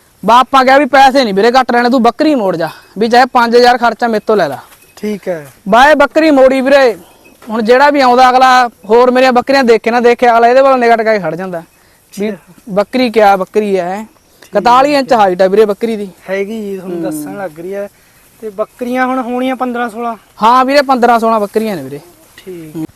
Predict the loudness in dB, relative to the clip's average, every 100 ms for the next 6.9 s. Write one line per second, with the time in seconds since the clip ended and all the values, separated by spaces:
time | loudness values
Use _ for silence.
0 | -10 -10 -8 -8 -4 -2 -2 -4 -6 -6
1 | -6 -4 -6 -10 -6 -4 -4 -4 -4 -4
2 | -6 -6 -6 -8 -12 -10 -8 -6 -8 -8
3 | -6 -4 -4 -6 -6 -6 -6 -6 -8 -8
4 | -8 -8 -10 -14 _ -20 -18 -16 -14 -12
5 | -2 0 0 -2 -6 -8 -4 -4 -4 -8
6 | -10 -8 -10 -10 -14 -10 -8 -8